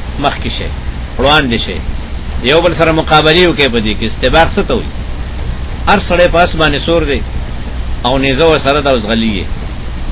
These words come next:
میدان جوړ دی. یو نښه مقرر ده چې بای دې مخې ته به څوک ځان ورسوي.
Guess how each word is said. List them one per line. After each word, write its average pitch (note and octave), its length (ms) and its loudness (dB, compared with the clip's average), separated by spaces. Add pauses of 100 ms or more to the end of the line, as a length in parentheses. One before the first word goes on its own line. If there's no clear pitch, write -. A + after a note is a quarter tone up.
(760)
میدان B2+ 400 2
جوړ B2 160 0
دی. - 160 -6 (1000)
یو C3+ 160 2
نښه F#3+ 240 4
مقرر D#3 380 2
ده D3+ 120 0
چې B2+ 100 0
بای C#3+ 220 2
دې D3+ 200 0
مخې C#3+ 180 -2
ته A#2+ 80 0
به A#2 160 -2 (920)
څوک E3+ 140 0
ځان A#2 260 2
ورسوي. - 340 -4